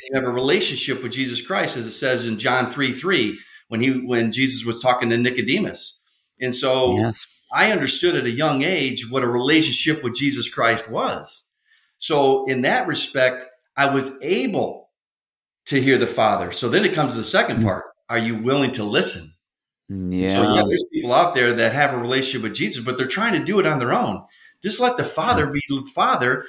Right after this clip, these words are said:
Speaker 1: and guide you and let the open and shut the doors. And that's what I've tried to do really hard in my life, is just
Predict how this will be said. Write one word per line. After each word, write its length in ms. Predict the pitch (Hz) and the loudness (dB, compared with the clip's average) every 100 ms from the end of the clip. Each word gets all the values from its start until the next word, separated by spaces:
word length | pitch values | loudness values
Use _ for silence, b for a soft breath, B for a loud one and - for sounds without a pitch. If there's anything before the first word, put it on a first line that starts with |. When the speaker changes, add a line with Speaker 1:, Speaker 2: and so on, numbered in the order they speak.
| B 104 | B -4
Speaker 1:
and 200 | 139 127 | -2 -2
guide 320 | 143 247 180 | 0 0 2
you 120 | 143 139 | 0 2
and 80 | |
let 180 | 156 156 | 2 2
the 140 | 135 - | -2 0
open 360 | 185 208 170 147 | 2 2 2 0
and 100 | - | 0
shut 240 | 185 190 | 0 -2
the 80 | 135 | -4
doors. 580 | 123 220 175 143 143 - B B - | -2 0 2 0 -2 -8 B B -2
And 100 | 135 | 2
that's 200 | 180 151 | 2 4
what 100 | 143 | 2
I've 140 | 143 | 2
tried 480 | - 151 165 170 151 | -2 -4 -2 -2 -2
to 60 | |
do 260 | 135 135 131 | -2 -2 -2
really 260 | 147 147 - | -2 -2 -2
hard 240 | 127 127 | -2 0
in 80 | 113 | 0
my 140 | 107 | -2
life, 320 | 104 104 107 104 | -2 -4 -4 -6
is 120 | 107 | -10
just 380 | - 160 143 - | -6 -2 -2 -2